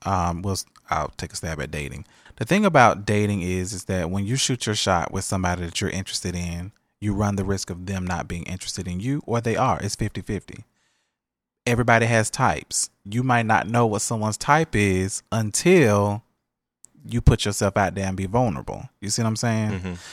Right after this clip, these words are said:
Speaker 1: So if you shoot your shot and the person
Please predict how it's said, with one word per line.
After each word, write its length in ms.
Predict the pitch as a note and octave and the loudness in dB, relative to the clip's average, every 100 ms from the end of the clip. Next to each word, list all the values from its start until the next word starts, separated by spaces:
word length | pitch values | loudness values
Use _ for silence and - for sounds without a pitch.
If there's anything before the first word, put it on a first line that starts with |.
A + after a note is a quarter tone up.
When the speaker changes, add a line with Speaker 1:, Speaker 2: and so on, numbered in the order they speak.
| - | -12
Speaker 1:
So 640 | - - C3+ C3 B2 A#2+ - _ _ _ _ _ _ | -2 6 8 10 8 4 -2 _ _ _ _ _ _
if 360 | C3 C3 B2+ A#2 | 6 8 8 6
you 200 | A#2 D3+ | 4 4
shoot 300 | D#3+ D#3+ D3 | 6 4 4
your 80 | B2 | 4
shot 540 | A#2 - E3 A#2 F#2+ - | 6 8 10 10 6 0
and 180 | A#2 A2 | 0 2
the 40 | G#2+ | 6
person 920 | - C3 B2+ - A2+ A2 G#2+ G#2 A#2 | 8 8 4 2 0 0 0 -4 -6